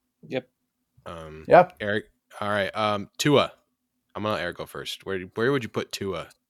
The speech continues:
Speaker 3: Uh, I'm gonna put Tua in C because I don't know if he's going to play a full season.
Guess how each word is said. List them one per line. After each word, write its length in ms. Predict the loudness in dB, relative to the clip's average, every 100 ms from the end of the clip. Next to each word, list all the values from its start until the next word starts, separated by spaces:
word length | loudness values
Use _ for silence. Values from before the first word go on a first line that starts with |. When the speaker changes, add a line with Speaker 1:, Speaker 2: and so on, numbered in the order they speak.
| _ _ _ 0
Speaker 3:
Uh, 380 | 8 10 10 10
I'm 140 | 4
gonna 160 | 4 4
put 240 | 4 2
Tua 300 | -2 4 4
in 260 | 4 -4 -2
C 560 | -2 0 2 4 4 0 -14 -20 _
because 440 | -10 0 4 4 2 -2
I 160 | -2 -2
don't 300 | 2 4 2 -4
know 420 | -2 0 0 -2
if 180 | -6 -8
he's 200 | -10 -8
going 300 | -6 -6 -8
to 140 | -14
play 600 | -14 -6 0 0 0 -6
a 40 |
full 240 | -10 -10 -10
season. 480 | -10 -10 -10 -12